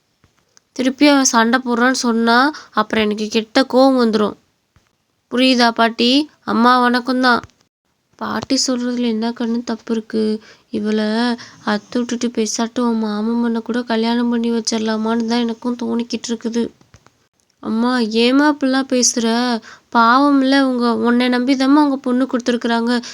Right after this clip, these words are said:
இப்படி பேசுனேன்னா என்ன அர்த்தம்? முத குகனுக்கு முத பிடிக்குமா அந்த பொண்ணை சொல்லு? குகன் பிரியாவை தான் விரும்பினான். அதனால தான் அவளை கல்யாணம் பண்ணிக்கிட்டான்.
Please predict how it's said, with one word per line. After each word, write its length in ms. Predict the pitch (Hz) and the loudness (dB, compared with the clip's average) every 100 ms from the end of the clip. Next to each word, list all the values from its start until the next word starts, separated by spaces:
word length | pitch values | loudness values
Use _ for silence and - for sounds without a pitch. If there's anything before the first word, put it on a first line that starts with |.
| - | -6
இப்படி 260 | 247 233 240 | -4 0 0
பேசுனேன்னா 640 | 247 277 - 254 262 277 | 2 2 2 0 -2 0
என்ன 240 | 247 262 | 0 0
அர்த்தம்? 500 | 277 247 254 233 233 240 _ _ _ _ _ 240 | 0 0 -2 -2 -2 -8 _ _ _ _ _ -4
முத 200 | 240 247 240 277 269 | 0 2 2 0 0
குகனுக்கு 480 | 262 277 302 269 240 | 2 4 4 4 0
முத 200 | 240 262 | -2 -2
பிடிக்குமா 420 | 262 240 247 247 | -2 -2 0 0
அந்த 200 | 220 214 | 0 -2
பொண்ணை 340 | 214 220 220 | -4 -4 -2
சொல்லு? 420 | 233 - 226 226 277 294 - - - 220 | -2 0 0 0 -2 -4 -16 -20 -12 -6
குகன் 520 | 220 233 240 233 262 | -2 0 0 0 -2
பிரியாவை 460 | 247 254 269 247 233 | -2 2 2 0 0
தான் 180 | 233 262 | 0 0
விரும்பினான். 500 | 254 254 247 240 - | 0 0 0 0 -2
அதனால 480 | 226 220 233 240 214 | -6 -6 -2 0 0
தான் 160 | 240 277 | 2 2
அவளை 200 | 247 240 | 0 -2
கல்யாணம் 380 | 240 247 254 | -2 -2 -2
பண்ணிக்கிட்டான். 480 | 240 240 240 233 220 | -2 -2 -2 -2 -4